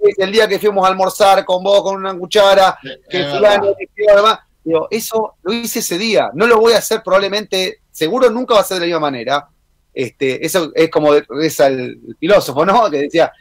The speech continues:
Speaker 1: "El, el, el río no pasa dos veces, este, uno no bebe
Speaker 2: Claro.
Speaker 1: dos veces la misma agua del río". Este, yo creo que es así con todas las artes performáticas. Es ese día, ese momento, viéndole al tipo. Ninguna reproducción. Ver el recital de Pulse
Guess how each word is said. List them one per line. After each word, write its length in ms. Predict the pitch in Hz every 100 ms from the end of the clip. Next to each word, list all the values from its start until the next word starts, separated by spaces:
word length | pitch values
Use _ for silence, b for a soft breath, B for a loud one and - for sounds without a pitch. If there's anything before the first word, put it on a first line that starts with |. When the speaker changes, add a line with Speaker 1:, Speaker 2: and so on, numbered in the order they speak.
| b _
Speaker 1:
"El, 160 | 139 139
el, 200 | 139 143
el 180 | 135 143
río 220 | 170 208
no 160 | 185 180
pasa 220 | 180 175
dos 120 | 175
veces, 520 | 170 180 170 143 127 113
este, 640 | 123 117 120 117 110 107
uno 180 | 147 185
no 120 | 180
bebe 140 | 190 185
Speaker 2:
Claro. 120 | 175
Speaker 1:
dos 120 | 185
veces 20 | 160
la 40 |
misma 160 | 165 165
agua 120 | 175
del 100 | -
río". 300 | 214 160 110 - _ _ _ _
Este, 480 | 131 123 - 120 107 _
yo 180 | - 190
creo 180 | 208 214
que 80 | 190
es 80 | 190
así 340 | 180 208 233 -
con 240 | 143 139
todas 240 | 208 202
las 140 | 175 -
artes 440 | 170 180 180 - _ _ _
performáticas. 880 | 151 - 143 156 143 - 107 104 -
Es 240 | 170 165 _ -
ese 360 | 254 247 185
día, 200 | 202 220
ese 160 | 196 165
momento, 500 | 175 202 180 208 180 _ _
viéndole 260 | 165 160 151
al 100 | 127
tipo. 360 | 117 - 107 _
Ninguna 400 | 139 185 233 226
reproducción. 840 | 180 165 151 151 135 185 208 214 - _ _ _
Ver 200 | 208 233
el 80 | 196
recital 240 | 151 196
de 100 | 180
Pulse 480 | - 190 175 127